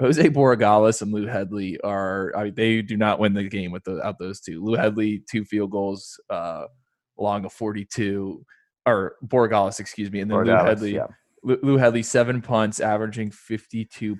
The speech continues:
Speaker 1: point four yards. He is unreal.
Speaker 2: Yeah, I mean, when you face teams that run the ball, when that is their identity, you need very good special teams, right? You need a punter that can flip the field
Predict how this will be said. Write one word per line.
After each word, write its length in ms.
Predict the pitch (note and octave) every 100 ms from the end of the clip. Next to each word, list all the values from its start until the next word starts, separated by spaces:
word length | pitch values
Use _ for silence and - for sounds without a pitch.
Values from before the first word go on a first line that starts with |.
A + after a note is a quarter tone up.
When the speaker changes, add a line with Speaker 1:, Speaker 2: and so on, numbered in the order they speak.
| -
Speaker 1:
point 220 | G2 -
four 300 | - G2 F#2
yards. 420 | F2 F2 E2 - -
He 220 | A2+ A2+
is 280 | - G#2+ G2 -
unreal. 1000 | G2 G2+ F#2+ - G2+ G#2 G2 D#2+ F#2+ - _ _ _ _ _ _ _ _ -
Speaker 2:
Yeah, 380 | A#2 D#3+ F2+ E2+
I 100 | -
mean, 140 | A#2+ C3
when 140 | C3+
you 120 | C#3+
face 720 | C#3+ - C3 C3+ C#3+ - - - -
teams 340 | - A#2 A#2
that 320 | - A#2 E2+
run 180 | F#2+ G#2+
the 80 | G#2+
ball, 520 | F#2+ D2 - - _
when 260 | - G2 G2
that 180 | G2+ G2+
is 160 | G#2+ G#2
their 180 | G2
identity, 640 | G2+ G2 G2+ G#2+ A2+ A#2+ A#2+ G#2+
you 160 | A2
need 300 | G#2+ A2 G#2+
very 180 | G#2 G2
good 180 | G2 F2+
special 340 | - F2+ -
teams, 380 | - - - -
right? 300 | E2 F2 F2+
You 100 | F#2
need 240 | F#2+ G2 G#2 _ _
a 40 | F#2+
punter 400 | - G2 A#2 A2
that 160 | F#2
can 120 | G#2+
flip 240 | G2 G2 -
the 80 | G2
field 400 | G2 F#2+ A2+